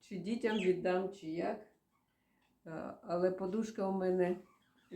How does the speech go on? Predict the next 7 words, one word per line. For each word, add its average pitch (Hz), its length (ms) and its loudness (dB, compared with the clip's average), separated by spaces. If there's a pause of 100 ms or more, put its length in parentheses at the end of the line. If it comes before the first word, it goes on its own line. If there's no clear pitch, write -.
(120)
трішечки 196 560 -6
менше, 185 560 0
чи, 170 360 -2 (160)
ніж, 170 760 0 (240)
трішечки 180 600 -4
менше, 190 720 -2
ніж, 175 600 -4